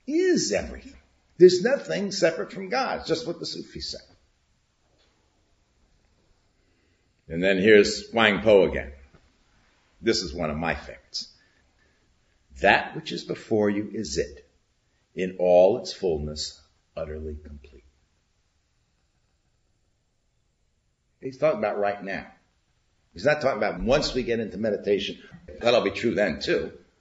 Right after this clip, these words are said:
but it's true right now. It's true when you're feeling sick, you got a fever, groggy. It's true when you're clear as a bell. It's always true. So,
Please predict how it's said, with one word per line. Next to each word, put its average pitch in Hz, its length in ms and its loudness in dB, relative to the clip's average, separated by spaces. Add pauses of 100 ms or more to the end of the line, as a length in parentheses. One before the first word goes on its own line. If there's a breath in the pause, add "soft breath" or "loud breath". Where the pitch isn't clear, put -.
(160)
but - 100 -4
it's 127 140 -4
true 120 180 -2
right 110 240 -2
now. 95 300 -6 (1500)
It's - 120 -10
true 113 200 2
when 95 100 -2
you're 90 80 -6
feeling 95 360 -4
sick, - 500 -2 (280)
you 90 80 -14
got 87 160 0
a 76 40 -6
fever, 120 720 4
groggy. 120 680 6 (280)
It's - 140 -8
true 127 260 4
when 98 100 0
you're 87 140 -6
clear 117 240 2
as 92 160 0
a 85 40 -4
bell. 120 560 -2 (640)
It's 123 140 -6
always 113 360 0
true. - 140 -16 (4000 soft breath)
So, 139 440 4